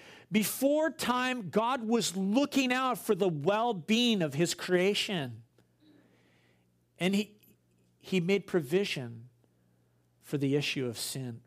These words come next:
for the sin of mankind, and to bring us to his glory through Jesus Christ. Verse eight says,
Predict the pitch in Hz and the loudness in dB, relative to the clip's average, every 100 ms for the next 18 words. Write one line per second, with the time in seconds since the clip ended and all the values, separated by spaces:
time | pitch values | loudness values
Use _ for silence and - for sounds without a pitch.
0 | - 117 - - 131 117 117 113 113 131 | -16 -10 -8 -8 -10 -10 -10 -12 -12 -12
1 | 120 110 113 117 156 127 147 165 131 117 | -12 -14 -16 -10 -8 -6 -6 -6 -6 -10
2 | - 123 117 - 151 170 147 - 127 123 | -8 -8 -10 -10 -10 -10 -14 -14 -12 -10
3 | 139 139 147 - 196 170 - _ _ _ | -10 -10 -12 -10 -10 -12 -20 _ _ _
4 | _ _ _ _ _ _ _ _ _ _ | _ _ _ _ _ _ _ _ _ _
5 | _ _ _ _ _ _ _ _ _ _ | _ _ _ _ _ _ _ _ _ _
6 | _ _ _ _ _ 170 180 170 196 185 | _ _ _ _ _ 0 2 2 0 -2
7 | - 127 127 123 - | -6 -6 -6 -10 -16